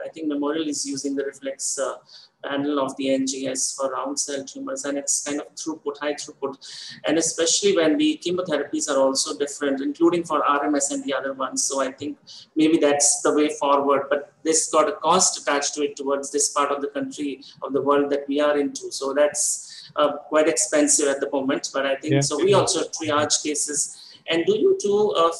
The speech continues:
Speaker 1: fish for all cases of Ewing sarcoma and the round cell tumors at your center, or do you select cases of Ewing sarcomas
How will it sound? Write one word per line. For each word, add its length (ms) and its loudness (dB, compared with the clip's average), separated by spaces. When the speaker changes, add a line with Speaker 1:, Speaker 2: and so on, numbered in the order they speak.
Speaker 1:
fish 320 4
for 260 -2
all 280 0
cases 360 -2
of 140 -6
Ewing 320 -6
sarcoma 720 -4
and 140 -6
the 120 -6
round 280 -4
cell 280 -8
tumors 760 -8
at 180 -8
your 160 0
center, 560 -4
or 140 -8
do 80 -8
you 80 -2
select 580 -6
cases 320 -4
of 120 -8
Ewing 260 -10
sarcomas 880 -10